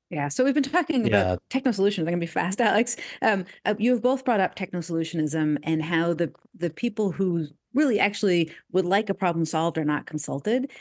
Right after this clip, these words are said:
Speaker 1: And to me, that feels really emblematic of techno solutionism, where the people proposing the technology are also claiming the right to define the problem and declare it solved.
Speaker 2: Yeah. And one thing I wanted to mention, just really harping on that,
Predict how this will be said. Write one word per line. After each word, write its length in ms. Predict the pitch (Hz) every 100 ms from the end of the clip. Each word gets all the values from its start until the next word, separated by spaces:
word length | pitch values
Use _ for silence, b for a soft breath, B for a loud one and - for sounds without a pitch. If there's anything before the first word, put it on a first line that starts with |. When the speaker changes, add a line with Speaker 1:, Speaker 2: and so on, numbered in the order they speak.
| B
Speaker 1:
And 100 | 202
to 80 | 233
me, 100 | 240
that 160 | 202 175
feels 340 | - 202 170
really 200 | 185 170
emblematic 640 | 170 156 147 139 135 123 -
of 280 | 151 156 -
techno 280 | 143 -
solutionism, 760 | 156 165 143 147 156 143 139 143 B B
where 260 | 170 170 160
the 100 | 165
people 440 | 202 196 175 143 -
proposing 360 | 190 196 175
the 60 | 160
technology 520 | 165 165 160 165 160
are 100 | 165
also 260 | 165 165 165
claiming 400 | - 190 175 165
the 100 | 156
right 240 | 151 -
to 140 | -
define 400 | 151 156 147 143
the 80 | 147
problem 480 | 156 151 170 160 156
and 160 | - 156
declare 280 | 151 156 -
it 100 | -
solved. 400 | - 50 - - _ _ _ _ _ _ - _ _ _ _ _ _ _ _ -
Speaker 2:
Yeah. 380 | 110 95 90 95
And 180 | 131 117
one 220 | 135 165
thing 160 | 175 120
I 80 | 107
wanted 220 | 98 92
to 60 | 90
mention, 380 | 92 90 92
just 220 | 87 87 - _ _ _ _ _ _ -
really 300 | 110 101 92
harping 400 | 92 92 95 90
on 160 | 87 80
that, 420 | 92 87 87